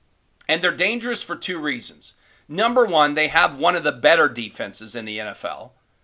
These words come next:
Not the best, like the Cowboys and the forty-niners, but one of the better ones. And they're well coached on defense, and Todd Bowles, the head coach, is a defensive-minded coach. But what makes them more dangerous is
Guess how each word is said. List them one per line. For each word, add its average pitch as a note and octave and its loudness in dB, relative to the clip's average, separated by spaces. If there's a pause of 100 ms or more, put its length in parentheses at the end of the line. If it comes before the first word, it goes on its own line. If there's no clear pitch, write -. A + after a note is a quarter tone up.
(180)
Not D3+ 2
the G#3+ 0
best, D3 2
like B2+ -2
the C3 -10
Cowboys C3 0
and B2 -8
the A#2+ -10
forty-niners, A#2 -8
but D3 -6
one E3 2
of A3+ -4
the F#3+ -2
better D3+ 2
ones. - -18 (560)
And D#3+ 0
they're D#3 2
well F3 4
coached F3 -2
on B2+ -4
defense, A#2 -8 (440)
and D3 2
Todd E3 2
Bowles, D3+ 2
the C3 -2
head C3+ -2
coach, B2 -4
is A#2 -10
a A2+ -8
defensive-minded A2+ -8
coach. - -2 (1300)
But F#3+ 0
what D4 4
makes C4+ 0
them F#3+ -4
more E3 2
dangerous A#2 -10 (600)
is D3+ 0